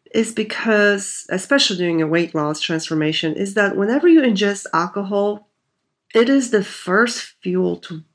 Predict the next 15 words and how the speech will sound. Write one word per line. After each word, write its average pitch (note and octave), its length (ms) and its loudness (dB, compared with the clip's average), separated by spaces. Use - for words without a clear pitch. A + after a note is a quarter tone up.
burn. D#3 520 0
So G3+ 240 0
while G#3 300 2
that's B3 260 -2
going A3+ 320 2
on A#3 120 2
in A3 100 2
your F#3+ 80 4
body, G3 420 -4
you F3+ 300 -2
are A#3+ 140 0
not F#3+ 300 0
going G3 200 2
to F3+ 160 -6
burn D#3+ 560 0